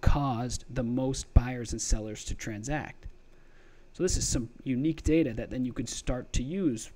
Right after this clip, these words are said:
for part-, anything that you're really interested in. It depends if you're a swing trader, long-term investor, or a day trader.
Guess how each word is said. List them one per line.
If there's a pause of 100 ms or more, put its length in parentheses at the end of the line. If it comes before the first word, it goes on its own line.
(100)
for (1500)
part-, (100)
anything
that
you're
really
interested
in. (120)
It
depends
if
you're
a
swing
trader, (320)
long-term
investor, (540)
or (100)
a
day
trader.